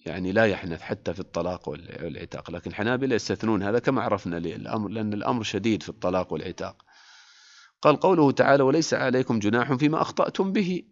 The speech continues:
نعم. وقوله عليه الصلاة والسلام: "إن الله تجاوز لأمتي عن الخطأ والنسيان وما استكرهوا عليه"، واليمين داخلة في هذا العموم.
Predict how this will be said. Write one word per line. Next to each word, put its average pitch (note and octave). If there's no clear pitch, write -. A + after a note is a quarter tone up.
نعم. C3+
وقوله D#3
عليه C3
الصلاة A#2
والسلام: C3+
"إن B2+
الله A#2+
تجاوز A2
لأمتي G2+
عن G2
الخطأ A2
والنسيان F#2+
وما F#2
استكرهوا G#2
عليه"، F2
واليمين F#2
داخلة G2+
في F2+
هذا F#2+
العموم. F#2